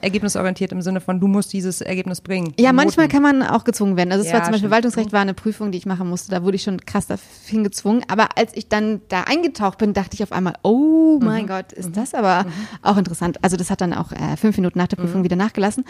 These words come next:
Speaker 2: Aber, äh, es gibt immer irgendwie einen Anknüpfungspunkt eigentlich. Aber so Teams, genau, ist super, ähm, ist jetzt auch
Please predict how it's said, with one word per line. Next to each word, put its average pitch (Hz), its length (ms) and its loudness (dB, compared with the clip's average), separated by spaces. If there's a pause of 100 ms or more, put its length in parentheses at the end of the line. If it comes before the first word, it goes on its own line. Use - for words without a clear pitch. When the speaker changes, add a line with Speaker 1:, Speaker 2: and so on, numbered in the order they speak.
(340)
Speaker 2:
Aber, 190 560 2
äh, 196 380 0
es - 160 0
gibt - 220 0
immer 247 280 2
irgendwie 220 240 -2
einen - 140 -4
Anknüpfungspunkt 185 720 -6
eigentlich. 170 260 -8 (280)
Aber 220 220 4
so 202 180 4
Teams, 302 380 2
genau, 240 260 4
ist - 260 -4
super, 240 500 2
ähm, 196 480 0
ist - 180 -6
jetzt 214 180 0
auch 190 160 -4